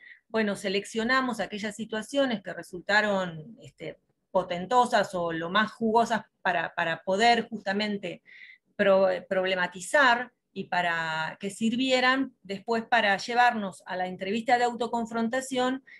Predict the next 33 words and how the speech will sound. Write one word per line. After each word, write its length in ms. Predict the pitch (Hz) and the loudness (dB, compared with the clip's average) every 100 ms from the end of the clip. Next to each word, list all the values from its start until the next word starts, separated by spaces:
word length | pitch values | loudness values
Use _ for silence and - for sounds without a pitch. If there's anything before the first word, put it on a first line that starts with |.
| _ _ | _ _
y 800 | 220 214 208 196 190 180 180 175 165 165 | -2 0 2 0 0 -2 -4 -8 -10 -12
disponerlas 840 | 175 208 - 240 240 233 226 240 226 - | -4 -4 0 0 2 2 4 2 0 -4
como 580 | 214 196 190 180 170 | -2 0 0 -2 -6
situaciones, 1120 | 165 233 220 226 208 247 226 220 220 233 - _ _ _ _ | -8 -6 0 0 0 0 2 2 2 -2 -6 _ _ _ _
eh, 640 | 190 175 165 156 147 156 _ | -8 -6 -4 -6 -10 -12 _
que 100 | 220 | -2
llevaran 520 | 196 226 214 214 220 | 0 4 4 6 4
a 60 | 185 | 2
la, 300 | 175 170 - | 2 -2 -2
a 120 | 185 | 2
la 80 | 185 | 4
autoconfrontación, 1200 | 196 196 202 190 180 196 180 - - 170 151 143 | 2 0 -6 -8 -6 -6 -4 -6 -8 -12 -12 -10
¿no? 140 | 170 | -4
Es 100 | 220 | -2
decir, 360 | 233 220 202 170 | -2 -2 -4 -6
situaciones 600 | - 180 190 240 226 170 | -10 -6 -6 -2 -4 -4
de 100 | 160 | -6
la 160 | 160 160 | -6 -2
propia 400 | 226 226 247 247 | -2 0 0 4
práctica 640 | 269 254 - 240 269 294 - _ _ | 4 4 0 -4 -2 -2 -8 _ _
que 120 | - 208 | -6 -4
servían 680 | 226 220 226 226 233 240 | 0 0 2 2 2 0
para 680 | 226 196 190 180 170 165 160 _ | 0 2 4 2 -2 -4 -10 _
poner 320 | 202 208 220 | -4 -2 -2
en 180 | 226 220 | -2 -2
juego 480 | 240 220 233 240 - | -2 2 2 2 0
el 180 | 202 | -2
proceso 440 | 190 196 196 196 226 | -2 -8 -8 -8 -6
reflexivo, 720 | 220 202 226 220 226 226 233 | -6 -4 -6 -2 0 2 2
que 140 | 196 | 0
era 160 | 185 190 | 4 2
lo 120 | 180 | 2
que, 480 | - 151 147 156 | -8 -10 -10 -16